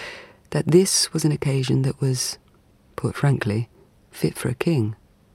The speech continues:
Napoleon intended to make it an unforgettable day.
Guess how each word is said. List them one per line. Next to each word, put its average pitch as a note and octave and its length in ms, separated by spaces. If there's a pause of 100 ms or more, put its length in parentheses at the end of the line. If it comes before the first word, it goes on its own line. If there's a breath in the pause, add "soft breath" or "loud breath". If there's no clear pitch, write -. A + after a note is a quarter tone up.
(840)
Napoleon C3 640 (300)
intended C3 480
to B2 80
make B2 280
it - 120
an - 200
unforgettable B2 1120
day. G#2+ 380